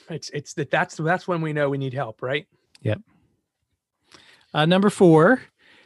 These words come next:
Speaker 2: um, I think is another good one, is don't apply for a ton of credit all at once. It gives you a bunch of inquiries that negatively impact your credit.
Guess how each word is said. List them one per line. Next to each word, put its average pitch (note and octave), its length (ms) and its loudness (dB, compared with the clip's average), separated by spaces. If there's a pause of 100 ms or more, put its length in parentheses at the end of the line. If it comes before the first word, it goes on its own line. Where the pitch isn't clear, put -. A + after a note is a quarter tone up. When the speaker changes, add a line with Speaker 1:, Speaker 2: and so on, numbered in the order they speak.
(200)
Speaker 2:
um, C3+ 580 2
I C#3+ 200 2
think C#3+ 240 0
is C3 100 2
another C3+ 320 2
good C3+ 180 2
one, D3 200 2
is C3+ 200 0
don't D#3 400 2
apply C3 680 2 (440)
for D3 300 -2
a C#3 220 -2 (160)
ton D3+ 400 -2
of D3+ 180 -2
credit C#3 380 0
all A#2+ 260 0
at - 80 -6
once. - 560 -14 (1600)
It A#2 100 -14
gives A#2+ 240 -8
you B2 300 -6
a A2+ 360 -10 (360)
bunch C#3 240 -2
of E3 120 -2
inquiries C#3+ 640 -2
that C3 120 -6
negatively C#3 680 -4
impact C3+ 420 -6
your D3+ 120 -6
credit. - 580 -12